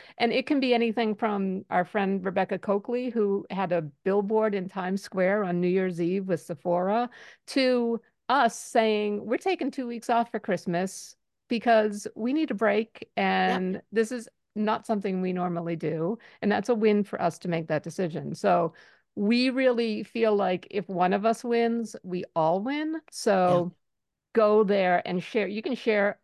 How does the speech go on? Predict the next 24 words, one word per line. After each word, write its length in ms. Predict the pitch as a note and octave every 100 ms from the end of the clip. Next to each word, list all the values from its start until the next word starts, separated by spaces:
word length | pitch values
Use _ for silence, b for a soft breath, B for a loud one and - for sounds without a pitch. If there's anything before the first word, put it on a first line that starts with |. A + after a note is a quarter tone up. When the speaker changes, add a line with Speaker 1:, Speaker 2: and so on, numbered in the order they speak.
| -
Speaker 1:
all 180 | F#3 B3+
the 80 | C#4+
time. 320 | C4+ G3+ D3
You 80 | D#3+
don't 160 | F3 F3+
have 140 | F#3+
to 120 | -
only 180 | F#3+ G3+
share 280 | G3 G3 F#3
once 280 | F3 F#3 -
and 120 | F3
then 80 | E3
never 180 | E3+
share 300 | F#3 - F3+
again. 420 | E3+ F3 F3 F#3 G3 B B B _ _
Tell 240 | - A3
us 160 | A3+ G#3+
about 320 | A3+ G#3+ G3+
your 160 | G3 G3
wins 400 | G3+ G3+ G3 F#3+
so 120 | G3
that 180 | F3 E3+
we 180 | F#3 F#3+
can 360 | G#3 A3 G#3